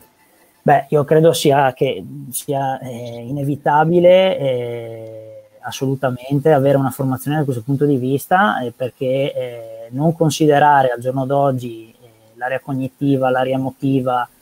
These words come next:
e l'area sociale anche dei, dei, dei bambini, quindi intesa come, eh, capacità di relazionarsi, quindi essere veicolo per le relazioni tra i bambini, eh, essere anche un facilitatore dal punto di vista emotivo, no? Per cui,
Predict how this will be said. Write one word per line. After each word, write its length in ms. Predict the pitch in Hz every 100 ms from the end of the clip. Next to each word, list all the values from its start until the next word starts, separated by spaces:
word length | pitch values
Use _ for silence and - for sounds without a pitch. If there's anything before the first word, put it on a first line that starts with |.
| _ -
e 80 | 131
l'area 240 | 139 156
sociale 580 | - 127 - 170 160 123
anche 340 | 117 113 120
dei, 200 | 120 117
dei, 400 | 120 117 113 110 _ _ _ _ _ -
dei 160 | 131
bambini, 480 | 131 139 143 165 196
quindi 240 | 160 135
intesa 480 | 131 120 156 147 135
come, 480 | - 139 135 127 120 _ _ -
eh, 680 | 123 117 113 110 113 113 -
capacità 460 | 139 143 139 139
di 120 | 135
relazionarsi, 1000 | 139 135 131 - 131 131 147 143 131 147
quindi 300 | 143 139 127
essere 320 | 127 - 135 127
veicolo 440 | 123 139 - 156
per 220 | - 131
le 120 | 123
relazioni 560 | 123 127 123 - 143 147
tra 120 | 123
i 80 | 123
bambini, 720 | 123 120 123 135 151 170 226 - _ _ _
eh, 800 | - 135 123 120 117 117 113 123 139
essere 300 | 147 160 139
anche 320 | 143 156 165
un 120 | 143
facilitatore 800 | - - 151 143 147 135 156 175
dal 100 | 127
punto 180 | 135 127
di 60 |
vista 260 | 127 135 127
emotivo, 640 | - 113 - 175 120 110 113
no? 200 | 139 151
Per 140 | 123 -
cui, 300 | 143 127